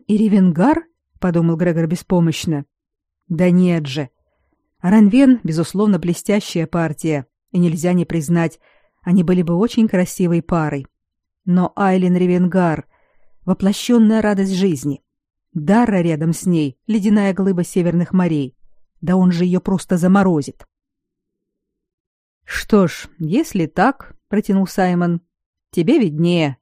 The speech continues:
кому делать предложение. Хотя не понимаю, если честно. Айлин чудесная девица, но взять её замуж — это как на сестре жениться,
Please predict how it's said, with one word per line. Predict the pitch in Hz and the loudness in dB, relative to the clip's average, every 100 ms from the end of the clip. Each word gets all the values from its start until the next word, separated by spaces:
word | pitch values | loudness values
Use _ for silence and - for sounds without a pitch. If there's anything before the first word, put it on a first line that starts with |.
| _ | _
кому | 180 170 | -2 0
делать | 160 165 156 | 0 -2 -2
предложение. | 175 165 170 160 170 147 139 139 _ _ _ _ _ _ _ _ | -4 -2 -2 0 -2 -2 -4 -8 _ _ _ _ _ _ _ _
Хотя | _ 262 370 | _ -2 4
не | 302 | 4
понимаю, | 262 233 233 262 214 | 6 4 6 6 2
если | 156 156 175 | 0 -2 -4
честно. | - 175 156 160 147 - _ _ _ _ | -2 -4 -2 -6 -6 -10 _ _ _ _
Айлин | 208 226 220 202 | 2 2 2 0
чудесная | 208 190 247 - 170 | 0 0 0 0 0
девица, | 156 165 165 156 - 147 - _ _ _ | 0 0 -2 -2 -6 -8 -12 _ _ _
но | - 185 | 0 2
взять | 165 185 175 | 4 2 2
её | 175 175 | 0 0
замуж — | 151 180 160 143 - - _ _ _ _ | 0 0 0 -4 -10 -20 _ _ _ _
это | - 262 | -2 0
как | 240 226 | 0 2
на | 240 | 2
сестре | - 233 185 196 | 2 0 2 2
жениться, | 185 185 156 - 139 | 2 2 0 -4 -10